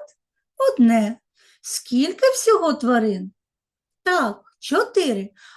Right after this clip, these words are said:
А як ми одержали число чотири? Вірно, склали чотири рази по одному.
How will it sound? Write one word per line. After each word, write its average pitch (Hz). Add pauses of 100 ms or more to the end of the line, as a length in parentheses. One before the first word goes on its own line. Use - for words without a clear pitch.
А 233
як 233
ми 508
одержали 302
число 262
чотири? 233 (600)
Вірно, 294 (280)
склали 226
чотири 208
рази 226 (480)
по 523
одному. 302